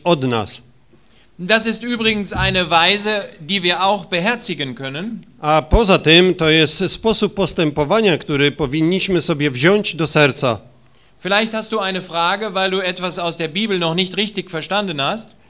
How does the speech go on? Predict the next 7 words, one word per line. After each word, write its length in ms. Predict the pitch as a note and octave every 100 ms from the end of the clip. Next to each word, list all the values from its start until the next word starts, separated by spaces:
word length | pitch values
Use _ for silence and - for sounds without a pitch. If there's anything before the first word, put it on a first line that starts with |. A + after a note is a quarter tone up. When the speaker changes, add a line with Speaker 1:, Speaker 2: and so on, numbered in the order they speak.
| _ C#3+
Speaker 1:
Może 360 | E3+ G3 G#3+
i 360 | G3 G#3 G#3+ G#3
ty 260 | - G3+
masz 480 | E3 C#3+ D#3 D3 -
w 120 | D3
sercu 400 | - F3+ F3 G3
pytanie, 640 | - F3 E3+ D3+ C#3 C#3